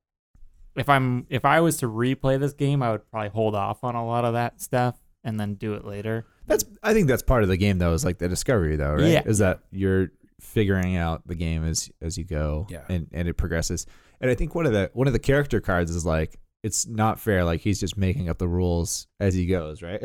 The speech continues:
Speaker 2: <laughs> So it's,
Speaker 3: Right.
Speaker 2: like, very
Speaker 1: Yeah.
Speaker 2: much that,
Speaker 3: Yeah.
Speaker 2: like, it's interesting that it, it, it, as you're playing it, you're like, the script, like, keeps changing,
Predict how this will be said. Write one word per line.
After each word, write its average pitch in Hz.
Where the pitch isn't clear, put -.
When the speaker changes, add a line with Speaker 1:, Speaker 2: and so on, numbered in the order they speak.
Speaker 2:
<laughs> -
So 165
it's, -
Speaker 3:
Right. 147
Speaker 2:
like, 131
very 110
Speaker 1:
Yeah. 101
Speaker 2:
much 120
that, 107
Speaker 3:
Yeah. 92
Speaker 2:
like, 95
it's -
interesting 151
that 107
it, 85
it, 104
it, 107
as 117
you're 127
playing 139
it, 107
you're 101
like, 90
the 117
script, -
like, 107
keeps 139
changing, 113